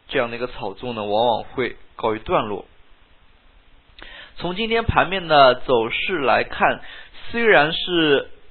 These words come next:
指数的回落幅度呢，在近期比较大，但是个股并没有出现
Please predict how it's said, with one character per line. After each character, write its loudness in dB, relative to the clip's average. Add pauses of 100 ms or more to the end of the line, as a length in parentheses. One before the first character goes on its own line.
(1000)
指 -6
数 -4
的 2
回 -4
落 4
幅 -10
度 -12
呢， -4 (140)
在 2
近 -10
期 -12
比 -16
较 -4 (800)
大， 2 (440)
但 -2
是 -4 (840)
个 0
股 -10
并 -8
没 -8
有 -4
出 -14
现 -8